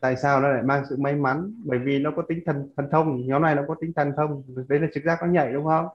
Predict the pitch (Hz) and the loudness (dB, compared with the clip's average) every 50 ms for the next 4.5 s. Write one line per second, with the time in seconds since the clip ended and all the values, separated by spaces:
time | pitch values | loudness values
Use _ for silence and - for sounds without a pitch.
0 | _ _ _ _ _ _ _ _ _ _ _ _ _ - 135 139 139 127 127 123 | _ _ _ _ _ _ _ _ _ _ _ _ _ -12 -10 -10 -6 -2 0 0
1 | 120 117 165 170 165 143 139 147 151 147 151 147 139 135 123 - - 147 - _ | 0 0 0 0 0 -2 -2 -2 -2 -2 -2 0 0 0 -2 -2 -4 -10 -16 _
2 | _ _ _ _ _ _ - 139 147 151 147 147 127 117 123 135 156 175 160 147 | _ _ _ _ _ _ -4 -2 -2 0 2 2 0 0 2 2 2 4 4 4
3 | 135 131 127 135 143 147 151 135 127 - 139 139 - 165 156 156 147 143 131 131 | 2 0 0 0 0 0 0 0 0 0 -2 0 2 2 2 4 4 2 2 2
4 | 127 131 127 127 135 139 139 - 135 | 0 -2 -2 -2 -2 -2 -2 -4 -4